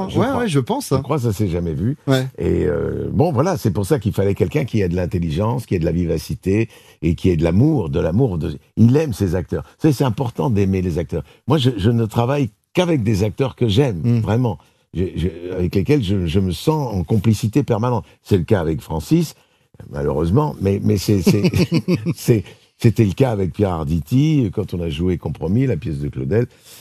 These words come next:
Speaker 1: Euh, c'était le cas avec, euh, avec Jean-Luc Moreau, dont je parlais tout à l'heure. Bon, c'était,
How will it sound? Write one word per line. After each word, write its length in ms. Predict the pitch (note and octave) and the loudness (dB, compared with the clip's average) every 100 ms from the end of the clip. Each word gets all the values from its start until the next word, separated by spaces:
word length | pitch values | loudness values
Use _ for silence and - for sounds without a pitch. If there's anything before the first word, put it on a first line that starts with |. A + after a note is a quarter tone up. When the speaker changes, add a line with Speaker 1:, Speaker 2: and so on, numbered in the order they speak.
| - - | -16 -4
Speaker 1:
Euh, 560 | F2 F2 D#2+ D#2+ D#2+ D#2+ | 0 0 0 0 -2 0
c'était 300 | F#2 E2+ F#2 | 0 2 0
le 80 | D2+ | 2
cas 240 | A2 F#2+ | 2 2
avec, 340 | D#2+ E2 C#2 E2 | 0 -2 -2 -2
euh, 220 | D#2 D#2 | -2 0
avec 180 | D#2+ C#2+ | -2 -2
Jean-Luc 320 | D2 D2 - | -2 -2 -4
Moreau, 280 | C#2 D2 D#2 | -4 -4 -4
dont 120 | C2 | -8
je 100 | - | -10
parlais 280 | C2 C#2 B1+ | -8 -6 -8
tout 200 | _ D2 | _ -4
à 40 | |
l'heure. 180 | E2+ F2 | -2 -4
Bon, 100 | C#2 | -8
c'était, 360 | - - C#2 | -12 -8 -8